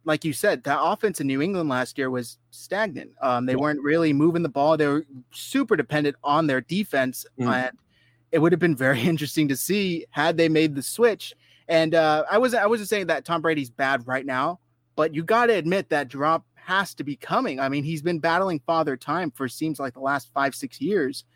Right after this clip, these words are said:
Speaker 1: and Father Time's undefeated. He's not gonna lose that battle. So it's just a matter of when, I guess, was my
Speaker 2: Yeah.
Speaker 1: point. Um, now, you, you spoke about John Lynch admitting, uh, that they did discuss acquiring Tom Brady.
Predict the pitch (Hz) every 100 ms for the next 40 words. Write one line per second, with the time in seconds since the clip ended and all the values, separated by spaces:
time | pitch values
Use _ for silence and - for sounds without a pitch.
0 | _ _ _ _ 147 139 139 - - 196
1 | 240 - 202 175 156 120 196 247 143 135
2 | 180 208 185 135 156 208 165 123 131 131
3 | - 135 170 139 127 143 - - 214 180
4 | 156 139 123 120 135 165 131 127 139 120
5 | - - _ _ - 123 123 139 143 -
6 | - _ _ _ _ 143 139 131 117 _
7 | _ _ 170 170 160 180 208 185 - 233
8 | 190 190 165 - _ _ _ 143 156 151
9 | 160 - 147 139 143 156 156 147 135 131
10 | 127 139 156 131 160 151 - 147 139 -
11 | - - - - 143 135 131 127 139 127
12 | 131 165 185 185 185